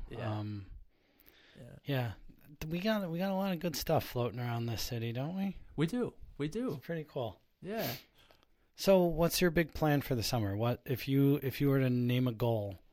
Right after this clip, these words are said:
Speaker 2: for the summer, is it, it's get into the, uh, Corporate Challenge Championships?
Speaker 1: That, yeah, that's, that, I, that to me is, like, the ultimate goal. And then I wanna better my half marathon time at Flower City.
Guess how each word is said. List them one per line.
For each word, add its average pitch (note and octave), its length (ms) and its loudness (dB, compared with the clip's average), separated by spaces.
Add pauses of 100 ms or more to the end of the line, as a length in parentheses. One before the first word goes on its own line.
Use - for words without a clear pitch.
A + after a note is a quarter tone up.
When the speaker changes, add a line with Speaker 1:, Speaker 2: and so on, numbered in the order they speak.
(320)
Speaker 2:
for - 180 -4
the A2 100 -2
summer, G#2 480 -4
is A2+ 200 -4
it, A2+ 120 -6 (160)
it's G#2 200 -4
get C3 240 0
into C#3+ 280 2
the, B2+ 240 6
uh, B2 240 2
Corporate B2+ 360 2
Challenge C3 380 2
Championships? C#3 800 0 (160)
Speaker 1:
That, B2 220 6
yeah, B2+ 220 6
that's, C3 360 4
that, D3 240 6
I, D3+ 140 6
that C#3 320 2
to D3+ 100 -4
me C#3+ 100 2
is, B2 160 0
like, A#2 180 2
the A#2 120 -2
ultimate A#2 380 -2
goal. A#2 300 -2 (120)
And B2 160 -2
then A2+ 120 2
I A2+ 100 4
wanna A2+ 220 2
better A2 300 0
my A#2 160 -4
half A#2+ 280 -8
marathon A2+ 460 -8
time A2 380 -8 (360)
at A#2+ 120 -12
Flower A2 320 -2
City. A2+ 380 -6